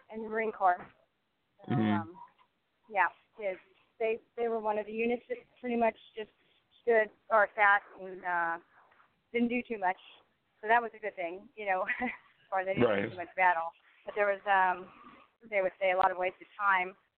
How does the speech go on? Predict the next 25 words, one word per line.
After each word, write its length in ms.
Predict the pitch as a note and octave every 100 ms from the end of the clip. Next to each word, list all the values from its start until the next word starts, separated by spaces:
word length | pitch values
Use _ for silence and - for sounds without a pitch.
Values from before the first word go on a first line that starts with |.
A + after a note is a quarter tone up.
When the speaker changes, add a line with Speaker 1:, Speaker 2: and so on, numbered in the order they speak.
| _ _ _ _ G#3+
Speaker 1:
um, 360 | F3+ F3 E3 - _ _
just 120 | F#3+
sitting 200 | A#3+ A#3+
out 160 | F3 D#3+
there. 220 | E3 F#3 - _ _
There 120 | E3+
was 60 | -
really 160 | F#3+ F3+
no 120 | E3+
purpose 280 | G3 G3 F#3
for 120 | F3+ E3+
them 140 | D#3+
to 60 | E3+
be 140 | G3+
there. 280 | E3 D#3+ G3 - _ _ -
But, 180 | G#3+ - -
um, 340 | F#3 F3 F3+ - _ _ F3+
I 60 |
guess 120 | F#3 -
for 80 | F3+
just 160 | F3
support, 380 | - - E3 D3+ -
but 120 | -
nevertheless, 480 | F#3 E3 D3 C#3+ - _ _ _ _ - -
uh, 360 | - - -